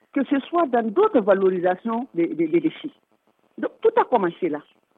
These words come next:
Donc, en sensibilisant ces femmes-là, à un certain moment, il faudrait pas parler seulement, mais il faudrait agir. Donc, avec la commune, euh, Niamey un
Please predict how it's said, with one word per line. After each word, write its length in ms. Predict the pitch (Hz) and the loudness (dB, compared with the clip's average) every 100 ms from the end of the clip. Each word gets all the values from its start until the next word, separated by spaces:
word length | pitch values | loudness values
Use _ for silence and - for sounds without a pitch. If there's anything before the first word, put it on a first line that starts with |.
| _ _ | _ _
Donc, 180 | 196 220 - | -8 -4 -4
en 60 | 202 | 2
sensibilisant 600 | 294 277 277 262 233 285 - | 4 4 2 2 2 0 0
ces 100 | 180 | -4
femmes-là, 460 | - 196 151 165 - _ _ _ _ _ | 0 0 0 -2 -4 _ _ _ _ _
à 60 | 240 | 0
un 100 | 311 | 4
certain 280 | 302 294 381 | 2 4 4
moment, 360 | 339 240 226 277 - _ - | 4 4 2 0 -6 _ -6
il 100 | 247 | -4
faudrait 300 | - 247 254 | 0 0 0
pas 160 | 254 359 | 0 0
parler 380 | 311 220 226 269 | 0 0 0 0
seulement, 320 | 220 170 190 330 _ _ | 0 0 -2 -6 _ _
mais 100 | 254 294 | -2 -2
il 80 | |
faudrait 280 | - 269 262 - | 0 -2 0 0
agir. 440 | 202 208 240 151 _ _ _ _ | -2 0 -2 -2 _ _ _ _
Donc, 220 | 170 254 - | -4 -4 -2
avec 260 | 180 285 | -4 -4
la 140 | 240 214 | -4 -6
commune, 500 | - 185 214 233 185 | -4 -4 -2 -2 -2
euh, 200 | 156 151 | -4 -4
Niamey 380 | 156 156 180 - | -4 -4 -6 -6
un 120 | 202 | -8